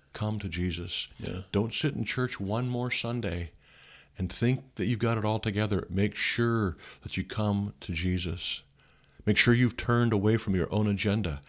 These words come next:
Speaker 1: Make sure that you are not continuing to just create a God of your own understanding and worshiping that one.
Speaker 2: Right.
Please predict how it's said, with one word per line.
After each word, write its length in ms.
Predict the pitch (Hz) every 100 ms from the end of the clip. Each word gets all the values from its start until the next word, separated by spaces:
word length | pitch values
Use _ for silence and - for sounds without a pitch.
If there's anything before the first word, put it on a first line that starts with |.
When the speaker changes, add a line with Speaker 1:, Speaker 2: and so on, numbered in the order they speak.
| - - -
Speaker 1:
Make 140 | 110
sure 240 | - 135 135
that 140 | 123
you 180 | 117 120
are 80 | 113
not 320 | 120 127 -
continuing 580 | 110 - 135 131 110 101
to 100 | 101
just 260 | 101 92 - - - - -
create 280 | - 127 113
a 40 | 98
God 280 | 107 113
of 100 | 120
your 160 | 98 101
own 200 | 98 123
understanding 520 | 123 101 - 90 87 90
and 120 | 92
worshiping 480 | 104 104 - 98 95
that 200 | 107 -
one. 280 | 80 71 71 _ _
Speaker 2:
Right. 240 | - 90